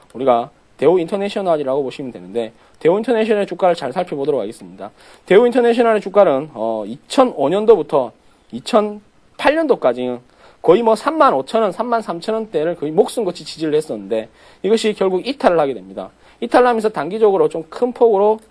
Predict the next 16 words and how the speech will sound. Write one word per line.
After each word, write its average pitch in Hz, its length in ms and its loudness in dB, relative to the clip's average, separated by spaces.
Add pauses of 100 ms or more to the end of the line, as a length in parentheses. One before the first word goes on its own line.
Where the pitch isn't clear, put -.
(220)
조정을 190 340 2
받는 120 380 -6 (240)
그런 190 180 -4
현상들이 156 380 -4
나타나는데요. 123 680 -6 (280)
결국 233 260 2
이제 233 160 6
삼만 277 400 0
오천 180 300 0
원 247 100 0
부근을 202 300 -2
이탈한 202 340 -2
이후에 160 220 -4
주가는 175 560 -6
만 117 220 -6
원대까지, 117 600 -8